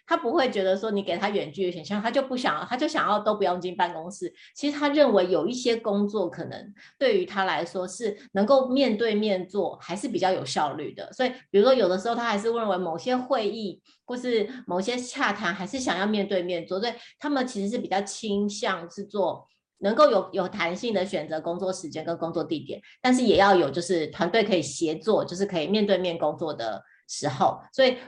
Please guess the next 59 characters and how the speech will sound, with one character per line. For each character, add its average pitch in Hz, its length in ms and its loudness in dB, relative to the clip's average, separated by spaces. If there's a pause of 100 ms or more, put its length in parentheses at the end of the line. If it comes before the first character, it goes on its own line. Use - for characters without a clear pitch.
像 285 240 6
我 196 60 4
们 170 160 2
在 220 320 6
这 202 200 4
次 202 260 -4
的 165 120 2
杂 165 200 -2
志 170 160 -8
里 196 120 2
面 180 160 -2
就 190 200 0
引 165 120 -10
用 175 160 -6
到 190 140 0
一 175 40 -4
个 165 120 -4
调 175 320 0
查， 143 240 -8
它 180 160 -10
是 185 200 -10
这 175 120 -6
个 156 200 -2
Microsoft 175 580 0
的 - 200 -8
调 156 300 0
查， - 260 -10
他 208 80 -4
说， 240 260 -2 (280)
那 277 100 2 (140)
大 269 120 2
家 262 160 4
会 262 140 6
因 233 200 -4
为 247 140 4
什 180 220 -2
么 147 420 -6 (100)
原 170 300 0
因 196 160 4
想 165 280 -4
要 175 240 0
远 151 120 -6
距 170 140 -6
工 170 220 -4
作？ 170 180 -4
因 214 160 -4
为 226 220 0
什 190 180 -6
么 147 100 -10
原 156 240 -6
因 190 140 0
想 135 220 -4
要 170 120 4
面 226 220 0
对 220 100 0
面 214 220 -2
工 185 220 -2
作 180 180 -2
呢？ 151 180 -8